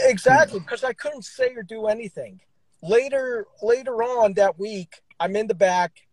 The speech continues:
I'm, you know, cleaning the fry rack or, you know, the grill or whatever, pieces of the grill. And you could see, there's a camera that looks through the, uh, to the back door,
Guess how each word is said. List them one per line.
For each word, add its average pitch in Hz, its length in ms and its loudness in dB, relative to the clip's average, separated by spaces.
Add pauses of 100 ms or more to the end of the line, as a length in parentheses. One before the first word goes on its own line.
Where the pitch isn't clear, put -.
(120)
I'm, 156 360 -10
you 202 80 -4
know, 196 140 4
cleaning 180 680 -2 (440)
the 170 140 -6
fry 180 260 2
rack 170 360 0 (440)
or, 131 160 -16 (160)
you 160 80 -16
know, 151 60 -8
the 139 100 -8
grill 175 300 4
or 160 60 -2
whatever, 156 380 4
pieces 165 420 -16
of 143 40 -20
the 147 60 -20
grill. 151 360 -2 (760)
And 160 420 -2
you 262 140 -6
could 254 180 -14
see, - 240 -14
there's 180 240 0
a 175 60 -14
camera 233 380 4
that 214 140 4
looks 208 380 -8
through 190 180 -8
the, 170 100 -10 (140)
uh, 165 60 -8 (260)
to 208 120 -6
the 180 80 -4
back 170 320 2
door, 156 460 -2